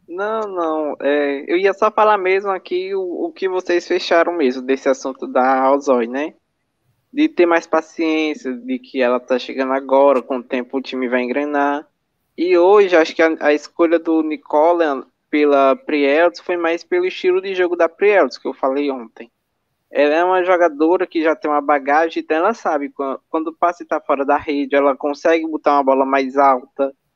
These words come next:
uma bola com a parábola, deixa o atacante mais confortável. Então, o tempo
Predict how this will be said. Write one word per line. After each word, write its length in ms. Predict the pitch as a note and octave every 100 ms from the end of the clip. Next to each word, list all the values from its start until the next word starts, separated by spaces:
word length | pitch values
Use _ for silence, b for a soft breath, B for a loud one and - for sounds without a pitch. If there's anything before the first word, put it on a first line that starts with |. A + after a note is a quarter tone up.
| _ _ -
uma 100 | D3
bola 240 | D3 D3
com 120 | C#3+
a 80 | C#3
parábola, 540 | B2+ C#3+ C#3 C#3 C3+ C3
deixa 480 | C3 E3 G3 -
o 20 | F3
atacante 500 | E3 D#3+ D#3+ D3+ D#3+
mais 220 | D#3 D#3
confortável. 840 | D#3 D3+ F#3 F#3+ F#3+ D3 C3+ B2+ -
Então, 440 | C#3 D#3 D#3+ D#3+ b b b b b
o 100 | E3+
tempo 420 | D#3+ G#3 B3+ B3+